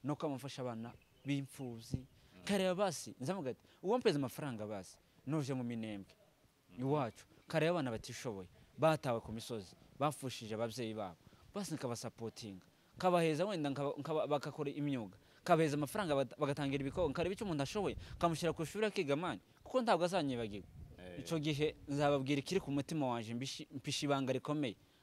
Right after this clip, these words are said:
Speaker 1: Ariko iryo banga umunsi nzarivuga bazatangara. Iyo ushaka kugera ku kintu, uravunika mani. Uzi, ba-, niba ba-, bashaka kumenya, jewe ndyama amasaha atatu.
Speaker 2: Ibaze.
Speaker 1: Ndyama amasaha atatu, nze ndyama saa kumi buri munsi, nkazuka saa tatu.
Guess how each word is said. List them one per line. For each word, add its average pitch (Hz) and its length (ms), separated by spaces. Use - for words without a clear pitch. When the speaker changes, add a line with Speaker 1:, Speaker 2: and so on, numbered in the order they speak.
Speaker 1:
Ariko 151 220
iryo 135 140
banga 127 140
umunsi 139 240
nzarivuga 123 460
bazatangara. 101 720
Iyo 196 80
ushaka 208 360
kugera 139 340
ku 120 120
kintu, 117 320
uravunika 123 540
mani. 110 300
Uzi, 123 240
ba-, 139 300
niba 170 220
ba-, 170 180
bashaka 151 360
kumenya, 127 420
jewe 156 260
ndyama 123 260
amasaha 123 320
atatu. - 220
Speaker 2:
Ibaze. 87 440
Speaker 1:
Ndyama 131 220
amasaha 139 300
atatu, 120 140
nze 113 140
ndyama 165 240
saa 113 200
kumi 135 200
buri 127 140
munsi, 113 320
nkazuka 117 380
saa 107 180
tatu. - 300